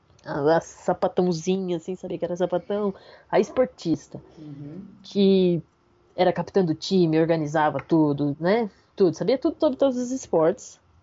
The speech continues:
Speaker 1: E eu lembro que é até estranho, né? Tipo, vamos encaixar o judô aí, porque eu faço judô também, eu sou apaixonada por judô.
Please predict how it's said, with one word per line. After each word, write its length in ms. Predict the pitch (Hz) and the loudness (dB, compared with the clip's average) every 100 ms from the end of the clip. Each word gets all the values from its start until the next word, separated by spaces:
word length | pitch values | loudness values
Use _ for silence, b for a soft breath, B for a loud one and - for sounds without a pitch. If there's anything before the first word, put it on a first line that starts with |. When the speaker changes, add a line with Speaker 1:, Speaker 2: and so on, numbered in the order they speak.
| _ _ _ - | _ _ _ -4
Speaker 1:
E 680 | 196 202 196 190 180 180 b b b b _ _ _ _ _ _ _ _ _ _ _ | -2 0 2 2 2 2 b b b b _ _ _ _ _ _ _ _ _ _ _
eu 120 | 185 | 2
lembro 680 | 190 185 196 240 226 180 160 - 175 - _ | 4 4 4 0 0 0 0 -2 -14 -20 _
que 760 | - 175 170 170 165 165 147 - _ _ - _ _ _ _ _ | -4 0 4 4 4 2 0 -6 _ _ -20 _ _ _ _ _
é 240 | 165 170 185 | 0 2 2
até 180 | 175 214 | 2 0
estranho, 520 | 269 - - 160 151 | -2 -4 -2 -2 0
né? 240 | 160 233 269 | 0 -2 -4
Tipo, 240 | - 160 | -2 0
vamos 380 | 156 170 180 190 | 2 0 0 -2
encaixar 320 | 180 170 180 | 0 0 2
o 60 | 185 | 2
judô 320 | 202 175 156 | 2 0 0
aí, 240 | 151 147 170 | 0 -2 -4
porque 260 | 185 - | -6 -4
eu 60 | 185 | -4
faço 400 | - 151 147 - | -2 -2 -2 -4
judô 240 | 202 196 | -2 0
também, 260 | 160 214 180 | -2 -2 -4
eu 40 | |
sou 120 | 143 165 | -4 -6
apaixonada 520 | 180 - 262 185 180 | -6 -4 0 0 2
por 140 | 190 | 2
judô. 280 | 185 170 | 2 2